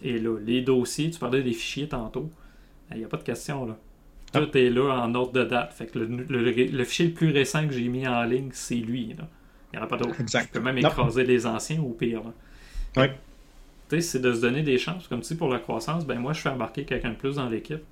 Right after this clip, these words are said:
Speaker 1: Même Maryse, quand embarquée dans l'équipe, il a juste fallu que je la forme sur Posio. Il y a encore des
Speaker 2: Oui.
Speaker 1: choses qu'il faut que je J'ai pas pris le temps de tout lui montrer, là, évidemment, avec mon horaire de débile, puis me
Speaker 2: <laughs>
Speaker 1: c'est, c'est ça, tu sais, c'est comme, « Ah, à un moment donné, on le fera, là. »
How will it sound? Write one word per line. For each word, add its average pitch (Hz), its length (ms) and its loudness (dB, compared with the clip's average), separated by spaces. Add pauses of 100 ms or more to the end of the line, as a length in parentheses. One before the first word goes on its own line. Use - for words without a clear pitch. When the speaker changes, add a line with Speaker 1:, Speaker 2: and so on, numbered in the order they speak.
Speaker 1:
Même 113 580 -10
Maryse, 113 460 -8
quand 120 120 -8
embarquée 110 340 -8
dans 123 140 -4
l'équipe, 107 300 -8 (960)
il - 100 -6
a 110 40 -2
juste 160 200 -6
fallu 165 140 -2
que 139 40 -2
je 131 120 -6
la 117 60 -4
forme 135 220 -6
sur - 200 -8
Posio. 117 360 -6 (160)
Il - 40 -14
y - 40 -12
a - 20 -10
encore 117 200 -8
des 117 80 -4
Speaker 2:
Oui. 113 60 2
Speaker 1:
choses 127 220 -4
qu'il - 100 -18
faut 123 140 -6
que 117 60 -4
je 113 120 -6 (760)
J'ai 110 80 -2
pas 135 140 2
pris 127 200 0
le 120 80 0
temps 131 220 0
de 127 220 -2
tout - 120 -2
lui 127 80 -4
montrer, 123 420 -2
là, 208 200 -4
évidemment, 135 460 -6
avec 165 200 -10
mon 120 160 -6
horaire 117 280 -10
de 113 100 -8
débile, 120 440 -8
puis - 120 -18
me - 680 -14 (260)
Speaker 2:
<laughs> - 220 -6
Speaker 1:
c'est, - 80 -4
c'est 127 140 -4
ça, 120 140 -6 (140)
tu 127 80 -8
sais, 120 60 -10 (520)
c'est - 80 -20
comme, « 117 240 0 (240)
Ah, 202 120 6
à 185 120 4
un 180 40 2
moment 185 160 0
donné, 180 140 0
on 175 80 0
le 160 40 0
fera, 180 260 -6
là. » 196 120 -14